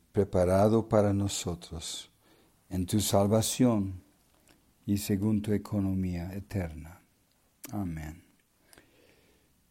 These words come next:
Queridos santos, me gustaría continuar este tema profunda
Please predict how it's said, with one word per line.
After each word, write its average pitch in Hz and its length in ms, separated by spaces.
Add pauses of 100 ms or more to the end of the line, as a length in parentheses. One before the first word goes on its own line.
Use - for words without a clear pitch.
Queridos 117 420
santos, 139 560
me 120 120
gustaría 107 680
continuar 104 800
este 101 420
tema 104 420
profunda 113 880